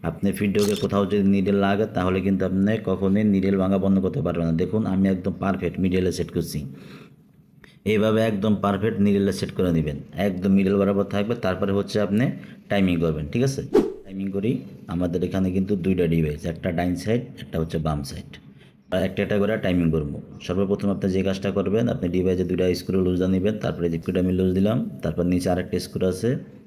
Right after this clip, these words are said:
এই স্ক্রুটা লুজ দিতে হবে। লুজ দেওয়ার পরে তারপর আমি কী করবো, প্রিমিয়ামের স্ক্রু দুইটা লুজ দিব। প্রিমিয়ামের স্ক্রু যদি লুজ না দেন, তাহলে কিন্তু আপনি যেই, আহ, ডিভাইসটা আছে, ডিভাইস কিন্তু আম-, আপনার ডাইন বাম করতে পারবেন না।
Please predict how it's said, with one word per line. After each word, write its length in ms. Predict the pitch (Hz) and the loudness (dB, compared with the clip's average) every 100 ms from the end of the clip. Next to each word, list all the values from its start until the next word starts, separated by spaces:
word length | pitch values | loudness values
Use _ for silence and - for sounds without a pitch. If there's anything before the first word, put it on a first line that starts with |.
| - - - - _ _ | -20 -20 -20 -20 _ _
এই 140 | - 82 | -4 -4
স্ক্রুটা 360 | - 92 92 | -2 -2 0
লুজ 180 | 90 85 | 0 0
দিতে 200 | 82 80 | 0 0
হবে। 260 | 78 73 - - | -2 -2 -6 -4
লুজ 200 | 87 85 | -2 0
দেওয়ার 180 | 95 92 | 0 0
পরে 340 | 98 98 135 | 0 0 0
তারপর 360 | 139 85 85 85 | -2 -4 -2 -2
আমি 160 | 85 | -2
কী 120 | 82 | -2
করবো, 280 | 87 92 110 | -2 -2 -4
প্রিমিয়ামের 500 | 110 98 92 90 87 | -2 0 2 2 0
স্ক্রু 220 | - 85 | -2 -2
দুইটা 200 | 82 82 | 0 2
লুজ 200 | 80 78 | 0 0
দিব। 160 | 73 73 69 - - - - - - - - - - _ _ | -4 -8 -12 -16 -20 -20 -20 -20 -20 -20 -20 -20 -20 _ _
প্রিমিয়ামের 440 | 95 95 95 95 92 | 0 2 4 2 0
স্ক্রু 280 | - 95 | 0 0
যদি 220 | 92 90 95 | 0 0 0
লুজ 320 | 92 95 - | 2 0 0
না 200 | 90 92 | 0 0
দেন, 220 | 90 98 | 2 2
তাহলে 360 | 95 156 85 85 | 0 0 0 -2
কিন্তু 320 | 85 82 87 | -4 -2 0
আপনি 320 | 85 82 87 | 0 0 0
যেই, 280 | 87 87 85 | 0 0 0
আহ, 680 | 82 - - - - - 78 | -4 -14 -20 -20 -20 -8 -4
ডিভাইসটা 480 | 78 90 90 - 95 | 0 0 0 0 -2
আছে, 140 | 98 | 0
ডিভাইস 360 | 92 90 90 - | 0 0 0 -2
কিন্তু 220 | 90 92 | -2 0
আম-, 320 | 92 92 78 | 2 0 0
আপনার 300 | 80 69 85 | -2 -2 -2
ডাইন 240 | 85 87 85 | 0 0 0
বাম 180 | 82 | 0
করতে 220 | 82 87 80 | -2 -2 0
পারবেন 260 | 78 76 | 0 0
না। 160 | 76 | -4